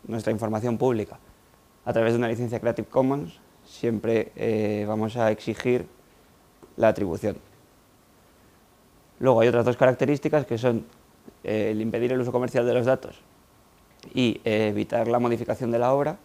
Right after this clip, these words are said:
que estos dos, aunque son aplicables en Creative Commons, en la idea de datos abiertos es no aplicar esto, porque entonces no sería una licencia de, de código abierto, de información abierta. Y la idea de compartir igual,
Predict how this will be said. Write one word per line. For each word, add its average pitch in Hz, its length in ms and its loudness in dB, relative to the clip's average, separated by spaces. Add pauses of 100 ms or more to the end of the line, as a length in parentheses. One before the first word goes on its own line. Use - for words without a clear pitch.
(880)
que 117 140 2
estos 107 300 -2
dos, 127 300 2
aunque 104 220 -4
son 120 140 -4
aplicables 120 420 0
en 117 60 -6
Creative 117 280 -4
Commons, 127 340 -2
en 110 220 -6
la 107 240 -6
idea 113 240 2
de 120 140 2
datos 120 260 2
abiertos 123 540 -2 (560)
es 117 180 4
no 117 160 2
aplicar 110 340 2
esto, 117 200 -4
porque 95 160 -6
entonces 110 280 -2
no 110 120 0
sería 107 220 0
una 110 120 -4
licencia 107 440 -6
de, 95 380 -8 (340)
de 104 420 -6
código 104 260 -4
abierto, - 300 -4 (120)
de 117 100 -6
información 104 380 -8
abierta. 117 300 -6 (2000)
Y 147 220 12
la 113 140 12
idea 123 240 12
de 127 120 8
compartir 127 420 8
igual, 123 340 8